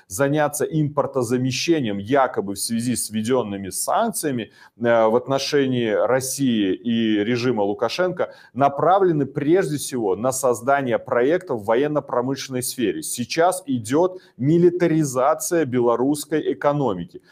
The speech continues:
Лукашенко вчера на встрече с врачами говорит: «Нам нужно плотнее сотрудничать с военными медиками».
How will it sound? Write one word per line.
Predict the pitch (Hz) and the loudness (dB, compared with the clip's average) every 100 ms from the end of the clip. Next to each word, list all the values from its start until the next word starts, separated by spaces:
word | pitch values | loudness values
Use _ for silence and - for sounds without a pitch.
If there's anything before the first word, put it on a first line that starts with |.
| - | -6
Лукашенко | 117 135 156 190 180 170 | -2 2 2 2 0 -2
вчера | - - 170 147 107 | -2 0 4 4 4
на | 113 | 0
встрече | - 143 143 139 | 0 0 0 0
с | - | -2
врачами | 127 131 170 175 147 | 0 0 2 0 0
говорит: | 104 123 139 113 85 | 2 4 4 2 0
«Нам | 117 120 117 | 0 2 2
нужно | 139 156 160 160 | 2 2 0 0
плотнее | 131 127 123 135 143 | 0 0 0 0 0
сотрудничать | 143 131 120 131 131 143 135 | 0 -4 0 -2 -2 -6 -4
с | 127 | 0
военными | 120 123 131 131 135 | 4 4 2 -2 0
медиками». | 135 98 87 85 | 0 0 -4 -14